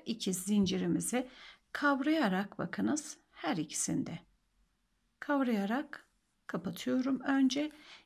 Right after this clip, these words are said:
ilmeğimi uzatıyorum. Aynı yere tekrar girerek bir, iki ve üç. Çekiyorum. Bir ve iki.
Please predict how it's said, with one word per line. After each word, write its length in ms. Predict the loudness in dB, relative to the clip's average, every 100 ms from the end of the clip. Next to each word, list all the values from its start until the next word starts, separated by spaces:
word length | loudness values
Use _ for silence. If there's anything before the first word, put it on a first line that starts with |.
| 0
ilmeğimi 440 | 4 6 4 2
uzatıyorum. 840 | 2 0 -4 -2 -4 -2 0 -2 -4 _ -20 -20 -20 _
Aynı 300 | 2 6 6
yere 320 | 6 4 0 -2
tekrar 460 | -4 0 0 0
girerek 680 | 0 -2 0 2 0 -2 0
bir, 440 | 2 2 0 -6 _ _ _ _ _ _ _ _ _ -6
iki 420 | -2 -2 -2 -4 _ _ _ _ _ _
ve 260 | 2 2 0 -4
üç. 420 | -4 -4 -6 -8 -12 _ _ -14
Çekiyorum. 720 | -12 -6 -2 0 0 0 0
Bir 300 | 0 0 -4 -6
ve 120 | -4
iki. 540 | -4 -4 -2 -2 -2